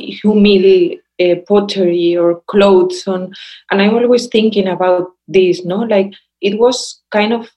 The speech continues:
necessity of the people since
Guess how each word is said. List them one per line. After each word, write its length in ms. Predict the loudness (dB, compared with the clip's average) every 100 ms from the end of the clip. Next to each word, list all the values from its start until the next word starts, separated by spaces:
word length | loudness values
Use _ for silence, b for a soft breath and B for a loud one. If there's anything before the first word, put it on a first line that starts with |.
| _ _
necessity 800 | -2 -2 -2 -4 -4 -6 0 0
of 160 | 0
the 80 | -2
people 500 | -4 -4 -2 0 0 -2
since 640 | -8 -6 -6 -8 -12 -16